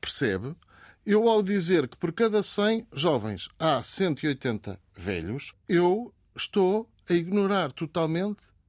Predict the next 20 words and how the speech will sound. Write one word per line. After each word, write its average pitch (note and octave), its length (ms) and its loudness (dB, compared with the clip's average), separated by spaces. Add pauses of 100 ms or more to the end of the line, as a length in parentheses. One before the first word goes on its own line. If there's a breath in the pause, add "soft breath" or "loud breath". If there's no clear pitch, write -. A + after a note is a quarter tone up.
(200)
saber F#3 380 -2
se - 120 -8
isto - 140 -10
é F#2+ 40 -8
um D#2 60 -12
rácio, B2+ 380 -6
se - 120 -10
é - 20 -10
uma D#2 140 -12
percentagem, B2 600 -8
se - 120 -16
é - 20 -14
uma F2+ 140 -14
probabilidade G2 720 -10
ou C3+ 120 -8
o B2+ 40 -10
que C#3+ 140 -10
é - 20 -8
que D3+ 180 -8
é. B2 120 -4